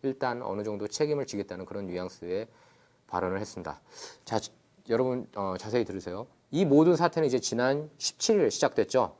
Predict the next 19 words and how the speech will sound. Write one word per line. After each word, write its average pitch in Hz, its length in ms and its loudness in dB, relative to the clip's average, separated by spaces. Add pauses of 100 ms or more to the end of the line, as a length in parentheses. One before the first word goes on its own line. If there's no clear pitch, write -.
(120)
그래서 110 200 -4
오천만 190 600 6
명 165 160 6
이상의 127 480 2
페이스북 170 560 0
이용자 120 400 4
개인 120 320 0
정보가 110 580 0 (380)
도널드 196 400 10
트럼프 175 640 8 (100)
당시 156 460 4
대선 131 340 4
후보 139 220 4
선거 165 280 2
캠프와 147 440 0
연계된 123 540 0 (280)
데이터 143 360 6
회사 110 240 2 (180)
캠브리지 208 600 0